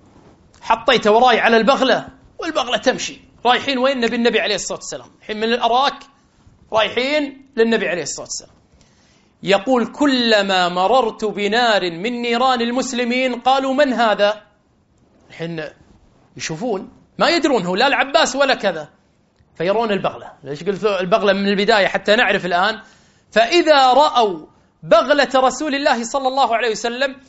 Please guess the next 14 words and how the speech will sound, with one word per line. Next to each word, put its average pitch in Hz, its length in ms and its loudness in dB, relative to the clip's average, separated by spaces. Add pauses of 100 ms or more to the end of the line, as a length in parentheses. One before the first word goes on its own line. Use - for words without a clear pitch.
(180)
قالوا: 196 340 0
"عم 208 240 -6
رسول 202 420 -4
الله 202 180 -4
على 190 340 -2
بغلته"، 135 440 -10
ما 220 180 -6
نبي 175 180 -10
اللي 185 180 -4
وراء 220 260 0
هذا، 214 280 -2
ما 202 120 -4
ندري 165 240 -6
منه، 147 200 -14